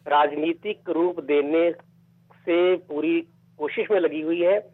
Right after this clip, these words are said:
आज उनका वहां जाने का कार्यक्रम था जो नहीं पूरा हुआ। सोमवार को यानी कल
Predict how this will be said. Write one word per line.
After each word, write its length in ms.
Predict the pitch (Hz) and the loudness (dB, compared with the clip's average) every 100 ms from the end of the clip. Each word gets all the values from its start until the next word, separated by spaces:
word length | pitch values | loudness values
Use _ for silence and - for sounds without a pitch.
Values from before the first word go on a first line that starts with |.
| _ _ _ - | _ _ _ -2
आज 200 | 123 143 | 0 0
उनका 200 | 143 151 | 0 2
वहां 240 | 143 151 | 4 4
जाने 260 | 139 131 139 | 2 2 2
का 120 | 151 | 0
कार्यक्रम 420 | 139 127 123 156 | 0 0 0 -2
था 260 | 135 147 143 | -2 0 0
जो 260 | 131 135 127 | 0 -2 -2
नहीं 220 | 117 147 | -4 -6
पूरा 260 | 139 147 | -2 0
हुआ। 320 | 139 131 147 156 - _ _ | 2 2 2 0 -6 _ _
सोमवार 540 | _ 170 170 170 185 180 | _ 0 4 4 4 2
को 280 | 151 123 113 | 0 0 2
यानी 260 | 123 143 | 0 0
कल 440 | - 170 165 127 | -2 0 0 -2